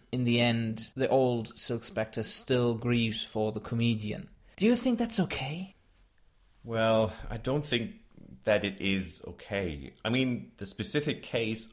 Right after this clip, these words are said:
Speaker 2: of the rape and then the consensual relationship they have, that is something maybe to be disgusted by. It's something fucked up,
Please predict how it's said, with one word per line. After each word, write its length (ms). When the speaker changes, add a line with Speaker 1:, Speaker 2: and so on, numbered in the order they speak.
Speaker 2:
of 400
the 140
rape 500
and 120
then 580
the 100
consensual 640
relationship 800
they 120
have, 460
that 180
is 140
something 500
maybe 380
to 80
be 200
disgusted 680
by. 200
It's 140
something 260
fucked 300
up, 260